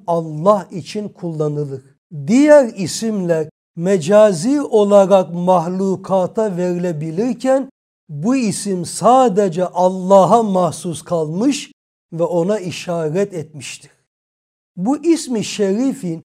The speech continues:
ayni sıfatlara işareti de şu şekildedir. Nasıl ki güneşin ışıksız, ısısız ve yedi renksiz olması düşünülemez, eğer güneşse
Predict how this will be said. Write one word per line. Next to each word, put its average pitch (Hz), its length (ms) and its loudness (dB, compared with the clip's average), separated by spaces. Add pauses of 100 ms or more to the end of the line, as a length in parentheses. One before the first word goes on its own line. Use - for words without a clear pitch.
(380)
ayni 226 520 2
sıfatlara 196 880 0
işareti 185 880 -2
de 294 180 0 (240)
şu - 240 -4
şekildedir. 151 800 -6 (760)
Nasıl 262 640 0
ki 247 120 -2
güneşin 214 920 -2
ışıksız, - 960 -6 (680)
ısısız 208 840 -2 (300)
ve 196 160 2
yedi 208 440 4
renksiz 220 640 -2 (100)
olması 196 680 -2
düşünülemez, 175 1000 -6 (580)
eğer 185 300 0
güneşse 196 880 -2